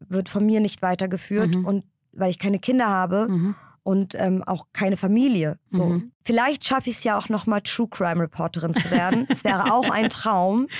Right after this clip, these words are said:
Speaker 2: Das wäre ein Wunsch von dir?
Speaker 1: Das, also mein größter Wunsch jetzt neben meiner Karriere, wenn man
Speaker 2: Mhm.
Speaker 1: mich fragen würde, so, was, was möchtest du machen, wäre tatsächlich,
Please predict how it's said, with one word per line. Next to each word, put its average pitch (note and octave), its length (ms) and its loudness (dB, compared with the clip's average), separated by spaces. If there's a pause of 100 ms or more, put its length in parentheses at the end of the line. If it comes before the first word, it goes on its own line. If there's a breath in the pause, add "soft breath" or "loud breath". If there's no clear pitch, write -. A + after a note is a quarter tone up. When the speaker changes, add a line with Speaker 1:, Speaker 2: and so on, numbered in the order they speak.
(240 loud breath)
Speaker 2:
Das C#4+ 160 0
wäre F#4 100 2
ein D4+ 100 6
Wunsch D4 180 2
von F#3+ 140 2
dir? F3+ 180 2
Speaker 1:
Das, - 220 -2
also G#3+ 300 0
mein A3 320 2
größter A#3+ 540 0
Wunsch A#3+ 400 0 (180)
jetzt G#3 400 -2
neben G#3 280 4
meiner F#3 260 2
Karriere, F#3 580 0
wenn F#3+ 100 4
man F#3 100 4
Speaker 2:
Mhm. G3 60 4
Speaker 1:
mich G3 140 -2
fragen G#3 220 0
würde, G3 180 0
so, F#3+ 240 -2
was, - 340 -2
was - 300 -4
möchtest G3+ 400 -2
du G#3 60 0
machen, G3 300 0 (280 loud breath)
wäre B3 260 2
tatsächlich, A#3 840 0